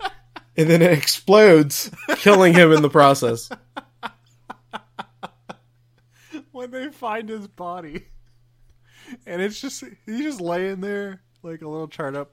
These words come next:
Speaker 2: but, like, with a very shocked expression on his face. <laughs>
Speaker 1: Wouldn't you be shocked if you're trying to open some whiskey and it explodes?
Speaker 2: Sometimes I'm just reminded that this show is a cartoon, you know? <laughs> Like, this is some Acme bullshit. <laughs>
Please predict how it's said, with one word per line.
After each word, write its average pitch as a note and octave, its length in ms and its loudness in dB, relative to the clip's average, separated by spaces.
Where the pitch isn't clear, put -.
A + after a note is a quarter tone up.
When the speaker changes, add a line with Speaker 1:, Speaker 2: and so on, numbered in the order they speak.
Speaker 2:
but, C3+ 160 -16
like, B2+ 180 -16
with B2+ 140 -14
a A#2+ 80 -12
very B2 340 -8
shocked A#2+ 520 -12
expression - 680 -14
on D#3+ 80 -10
his F3+ 180 -16
face. - 560 -16
<laughs> - 340 -10
Speaker 1:
Wouldn't E4 260 6
you D4 160 6
be D#4+ 160 8
shocked C#4 460 6
if A#3 80 -6
you're A#3 100 -2
trying A3+ 240 2
to G3 140 0
open F#3+ 340 2
some E3+ 240 -2
whiskey F3+ 500 2
and F3 120 2
it E3 140 0
explodes? D#3+ 1000 0
Speaker 2:
Sometimes B3 560 -12
I'm F#3+ 120 -10
just F3+ 240 -18
reminded B2 460 -12
that A2+ 200 -18
this A#2+ 140 -16
show B2 240 -12
is G#2+ 100 -16
a A2 60 -20
cartoon, G#2+ 540 -20
you A2+ 120 -20
know? B2 140 -14
<laughs> F#2 160 -10
Like, F3 220 -16
this E3+ 260 -14
is E3 120 -18
some D3 200 -18
Acme C3 380 -10
bullshit. C3+ 640 -10
<laughs> - 60 -20